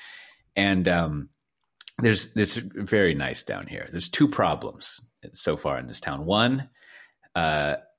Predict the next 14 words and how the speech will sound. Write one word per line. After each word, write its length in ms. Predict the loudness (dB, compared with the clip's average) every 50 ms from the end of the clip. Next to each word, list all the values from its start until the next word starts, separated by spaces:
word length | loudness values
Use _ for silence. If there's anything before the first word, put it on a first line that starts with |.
| _
and, 300 | 0 0 2 2 0 0
and 400 | 2 4 4 6 4 4 0 -4 -14 _ _ _ _ _ _ _ _ _ _ _ _ _ _ _ _ _ _ _ _ _ _ _ _ _ _ _
it, 160 | -6 -6 -4 2
it 80 | 4 6
will, 180 | 8 8 8 8
it 80 | 8
will 180 | 8 6 6 6
come 180 | 4 4 4
out 140 | 4 6 4
as 100 | 4 4
a 60 | 4
very 360 | 2 4 4 4 6 6 4 4
weird 340 | 4 2 2 2 0 -2
problem, 580 | -2 -2 -2 -2 -2 -4 -6 -10 -10 -12 -16 -20